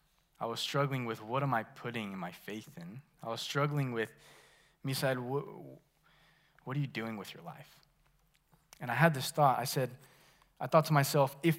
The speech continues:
I, if something were to happen and I was to be in the hospital, immobile from head down,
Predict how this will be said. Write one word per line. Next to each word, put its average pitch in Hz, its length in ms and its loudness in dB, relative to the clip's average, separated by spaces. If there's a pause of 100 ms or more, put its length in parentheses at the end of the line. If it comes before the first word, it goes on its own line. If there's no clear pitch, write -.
(120)
I, 226 560 8 (720)
if 170 260 2
something 233 380 4
were 185 100 8
to 151 80 4
happen 107 540 4 (340)
and 143 140 2
I 143 140 6
was 151 220 2
to 151 100 -6
be 151 180 4
in 147 80 4
the 127 80 0
hospital, 104 640 -2 (500)
immobile 180 720 6
from 127 460 -6
head 139 400 -2
down, 90 360 -6